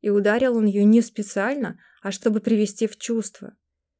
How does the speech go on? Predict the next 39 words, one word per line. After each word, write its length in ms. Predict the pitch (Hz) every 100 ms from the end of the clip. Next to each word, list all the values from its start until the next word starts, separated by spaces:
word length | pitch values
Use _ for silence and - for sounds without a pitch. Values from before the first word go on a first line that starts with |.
| _ _
То 100 | -
есть 120 | 190
он 120 | 202 185
реально 460 | 202 233 196 180
думает, 420 | 160 214 330 240
что 200 | 165 -
проявление 680 | 185 196 196 208 214 185 -
эмоций 420 | 202 202 190 185
другими 400 | 185 190 196 190
людьми 420 | 185 170 214 302
дает 420 | 254 202 190 208 196
ему 180 | 185 175
право 340 | 175 190 226
их 320 | - 185 - -
бить. 460 | 175 196 165 - _ _ _ _ _ _ _ _ _ _ -
Абьюзер 500 | 214 208 302 302 262
спорит, 400 | - 285 294 254
пока 260 | 202 220 233
у 40 |
него 220 | 220 202
есть 240 | 190 190 -
терпение. 560 | 185 - - 180 185 _ _ _ -
Когда 260 | 226 220 240
же 100 | 233
оно 200 | 220 214
иссякает, 560 | - 233 294 311 302
партнерше 560 | - 202 220 240 - 247
стоит 380 | - 208 208 208
заткнуться, 640 | 202 - 185 170 - - _ _ _ _ -
поскольку 440 | 208 - 240 226
она 220 | 208 214
все 180 | - 233
равно 220 | 233 226
ничего 320 | 196 190 190
не 100 | 185
понимает 380 | 185 196 226 233
своими 300 | - 190 180
куриными 500 | - - 196 185 180
мозгами. 680 | 175 180 180 175 170 180 202